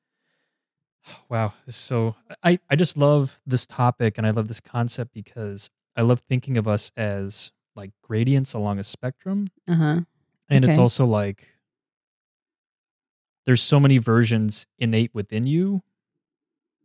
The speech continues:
Speaker 1: For some reason, I like thinking about, you know, like, oh, the version that I was in twenty sixteen
Speaker 2: Mm-hmm.
Speaker 1: is still there. Like, I could go back and visit them. You know what I mean? Like, along
Speaker 2: Oh.
Speaker 1: a time, timeline, I'm sorry, timeline continuum sort of thing.
Speaker 2: Okay,
Speaker 1: But
Speaker 2: yeah.
Speaker 1: anyway,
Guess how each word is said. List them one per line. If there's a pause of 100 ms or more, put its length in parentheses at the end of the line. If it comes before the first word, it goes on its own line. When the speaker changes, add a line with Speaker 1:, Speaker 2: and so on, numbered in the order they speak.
(420)
Speaker 1:
For
some
reason,
I
like
thinking
about,
you
know,
like,
oh,
the
version
that (160)
I
was
in
twenty
sixteen (360)
Speaker 2:
Mm-hmm. (260)
Speaker 1:
is
still
there. (260)
Like,
I
could
go
back
and
visit
them. (120)
You
know
what
I
mean?
Like, (100)
along
Speaker 2:
Oh.
Speaker 1:
a
time, (120)
timeline, (300)
I'm
sorry, (160)
timeline
continuum
sort
of
thing.
Speaker 2:
Okay,
Speaker 1:
But
Speaker 2:
yeah.
Speaker 1:
anyway,